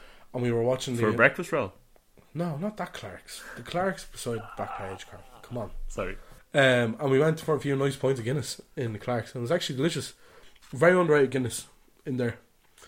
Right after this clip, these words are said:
Speaker 1: Yeah, and then we ended up going to McGowan's, and we went up to the door, and it was like, this at, like, half seven,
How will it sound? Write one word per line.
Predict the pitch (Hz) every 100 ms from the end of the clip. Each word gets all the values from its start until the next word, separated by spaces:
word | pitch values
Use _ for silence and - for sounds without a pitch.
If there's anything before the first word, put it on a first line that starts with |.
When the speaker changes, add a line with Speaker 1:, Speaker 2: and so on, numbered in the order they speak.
| -
Speaker 1:
Yeah, | 160 175 -
and | 139
then | 175 196
we | 185
ended | 202 202
up | -
going | 147 160 160
to |
McGowan's, | 139 117 131 135 107 -
and | 120 117
we |
went | 139 139
up | 143 139
to | 117
the |
door, | 117 120 117
and | 110
it | 113
was | 113
like, | 117 110 - _ - - -
this | 208 240
at, |
like, | 220 202 - _ -
half | - - 160 156
seven, | - 151 165